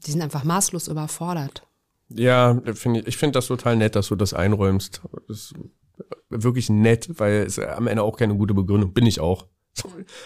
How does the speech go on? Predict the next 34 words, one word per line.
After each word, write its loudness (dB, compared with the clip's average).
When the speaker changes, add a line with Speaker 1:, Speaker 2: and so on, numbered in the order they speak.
Speaker 2:
Und -2
du 0
auch. 2
Sind -4
wir 4
irgendwie 2
alle, 0
sind -2
da -2
alle -2
total -6
überfordert. -4
Und 2
trotzdem 4
ist 4
ja 6
die 4
Frage, 4
warum 6
wichtige 4
Projekte 2
nicht 2
die -2
finanzielle 2
Zuwendung 2
bekommen, -2
die 0
sie -2
bräuchten, -2
um -6
es -8
größer -6
zu -10
machen. -8